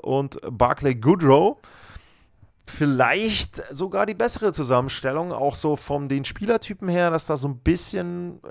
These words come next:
irgendwie sich das Ganze auch verändert. Und hinten dann, äh, Jimmy Vesey, Nick Bonino und Tyler Pitlick, neu zusammengestellte vierte Linie.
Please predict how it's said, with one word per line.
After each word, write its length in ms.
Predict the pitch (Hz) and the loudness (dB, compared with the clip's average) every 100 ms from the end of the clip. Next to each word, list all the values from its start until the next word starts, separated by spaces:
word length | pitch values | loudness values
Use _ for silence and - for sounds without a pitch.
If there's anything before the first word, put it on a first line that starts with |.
| - - | -16 -10
irgendwie 280 | 143 151 | -8 -6
sich 160 | 147 135 | -6 -6
das 160 | 139 - | -8 -6
Ganze 240 | 143 139 | -6 -4
auch 140 | 120 - | -4 -4
verändert. 480 | 110 135 170 175 - - - - | -6 -4 -4 -6 -8 -20 -14 -6
Und 160 | 139 | -2
hinten 480 | 107 170 190 190 175 | 2 2 2 -8 -2
dann, 380 | 151 143 147 147 - - - | -2 -2 -6 -12 -18 -16 -8
äh, 140 | 135 | -4
Jimmy 300 | 127 165 139 | -2 -2 -2
Vesey, 520 | 151 160 165 156 156 - | -4 -4 -4 -4 -6 -8
Nick 280 | 131 147 - | -8 -8 -6
Bonino 400 | 123 131 139 151 | -4 -2 -2 -2
und 120 | 143 123 | -2 0
Tyler 200 | 131 127 | 0 2
Pitlick, 460 | - 175 180 160 | 2 0 -2 -2
neu 160 | 139 147 | 0 0
zusammengestellte 760 | - 131 135 139 120 139 135 | -2 -6 -6 -6 -6 -4 -4
vierte 340 | - - 196 185 | -6 -2 -2 -2
Linie. 420 | 156 156 156 | -2 0 0